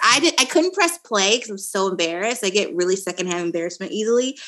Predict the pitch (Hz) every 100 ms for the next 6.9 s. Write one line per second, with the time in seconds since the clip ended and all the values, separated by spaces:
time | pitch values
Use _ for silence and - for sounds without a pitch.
0 | - - 190 202 165 170 202 214 202 180
1 | 170 170 160 156 - 156 147 - 180 196
2 | 220 226 - - - _ - 202 214 196
3 | 220 - - 240 262 269 247 214 196 349
4 | - - 277 339 - 285 - 302 - 247
5 | 143 - 269 - - - - - 208 262
6 | - - _ 233 - 247 - - -